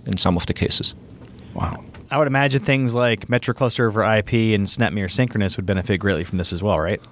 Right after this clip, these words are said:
Speaker 1: Correct, because, uh, again, this is, uh, long distance or potentially long distance, and, uh, uh, and you want to push the, the bandwidth as quickly as possible through that.
Speaker 3: Would it potentially give you longer distances between these?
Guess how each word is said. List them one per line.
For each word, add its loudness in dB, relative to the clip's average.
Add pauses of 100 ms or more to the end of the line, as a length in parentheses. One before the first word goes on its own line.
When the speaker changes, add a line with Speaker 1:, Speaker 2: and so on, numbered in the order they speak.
(240)
Speaker 1:
Correct, 0
because, 2
uh, 4
again, 2
this -2
is, 0
uh, 2
long 4
distance 0
or -10
potentially -2
long 4
distance, -2 (420)
and, 4
uh, 4
uh, 0
and 0
you 2
want 4
to -2
push 0
the, 4
the 0
bandwidth 2
as -2
quickly -2
as 0
possible -4
through -4
that. -6 (720)
Speaker 3:
Would 2
it 4
potentially 2
give 2
you 6
longer 2
distances 0
between 0
these? -2